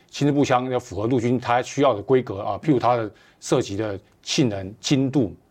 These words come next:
啊、可靠度、耐久等等的东西。那设计出来之后，那我们就会自己做研发测评。那测试完毕以后，才会把军种啊、参与进来，一起做叫做作战测评。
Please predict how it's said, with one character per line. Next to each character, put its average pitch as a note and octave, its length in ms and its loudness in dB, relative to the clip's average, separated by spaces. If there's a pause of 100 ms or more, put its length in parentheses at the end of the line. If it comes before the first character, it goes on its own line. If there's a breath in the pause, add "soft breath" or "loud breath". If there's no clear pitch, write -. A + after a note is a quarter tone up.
(180)
啊、 G2+ 160 -2
可 G#2+ 160 -4
靠 B2+ 160 4
度、 B2+ 260 -2 (120)
耐 C3+ 200 0
久 F2+ 300 -10
等 A#2+ 160 -2
等 A2+ 100 -2
的 F#2 80 -10
东 A2+ 140 -6
西。 G#2 220 -4 (180 soft breath)
那 A#2 100 -2
设 C#3+ 160 0
计 D#3 100 6
出 - 140 -2
来 B2 140 4
之 A#2 140 -2
后， A#2+ 260 0 (420 soft breath)
那 A#2+ 220 2
我 G2+ 100 -2
们 G2+ 140 -8
就 B2 80 4
会 B2+ 160 4
自 B2+ 180 -6
己 G#2 120 -2
做 A2 300 0 (380)
研 A2+ 200 -2
发 C3 160 4
测 C#3 180 -2
评。 F2 200 -10 (280 soft breath)
那 B2 80 2
测 A3 160 2
试 G3+ 80 4
完 E3 200 6
毕 E3 160 2
以 A#2+ 40 -2
后， A2+ 260 0 (180)
才 - 140 0
会 C#3+ 220 2 (640 soft breath)
把 G#2+ 140 2
军 D3+ 160 0
种 G#2 200 -2 (460)
啊、 F#2 240 -4 (340)
参 D3+ 240 -2
与 B2 80 -4
进 B2 140 -4
来， G#2+ 140 -2
一 C3 40 -2
起 C3 140 -6
做 B2 160 0
叫 A2+ 100 0
做 G#2+ 120 -6
作 C#3 240 2
战 G#2+ 180 0
测 A2 180 -6
评。 - 160 -14